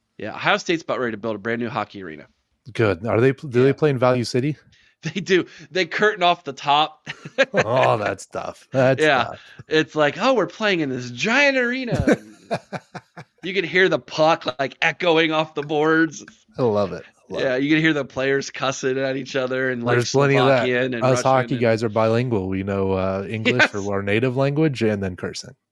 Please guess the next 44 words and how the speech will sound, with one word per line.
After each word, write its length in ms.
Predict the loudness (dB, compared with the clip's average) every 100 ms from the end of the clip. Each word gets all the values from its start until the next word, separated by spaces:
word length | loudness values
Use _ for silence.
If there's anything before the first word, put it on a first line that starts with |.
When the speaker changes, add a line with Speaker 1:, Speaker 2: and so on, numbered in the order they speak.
| _ _ -8
Speaker 1:
<laughs> 560 | -8 -6 -6 _ -2
Speaker 2:
My 160 | 2 2
Speaker 1:
Tri-, 20 |
Speaker 2:
mom, 460 | 4 4 4 0 -6 -14
Speaker 1:
trilingual. 600 | -2 0 0 -4 -8 -14 -16 _ -12 0
Speaker 2:
my 160 | 2
mother, 460 | 4 2 2 0 -4 _
God 240 | 0 0
love 160 | 0 -2
her, 140 | -6 -10 _ _
she, 280 | -12 -2 0
when 160 | 2 2
I 100 | 2
started, 340 | 2 2 2 0
like, 160 | 0
getting 160 | 0 -2
into 60 | -2
the 60 |
hockey 280 | 0 -2 -4
world, 200 | -10 -10 -12
she's 140 | -18
like, 140 | -18 -18
"You're 60 |
cussing 380 | -6 -4 -2 -6
too 140 | -2 0
much, 300 | 0 0 -4
and 120 | -10
it's 140 | -10 -8
being 300 | -2 0 2
around 320 | 0 0 2
all 80 | 0
those 160 | 0
hockey 320 | -2 -6 -6
guys 240 | -12 -10 -10
all 160 | -16 -14
the 60 | -14
time." 220 | -14 -20 -14
<laughs> 100 | -6
And 140 | -4
I'm 100 | -4
like, 140 | -6 -6
"You're 100 | -2
not 140 | 2 2
wrong." 400 | 2 2 -2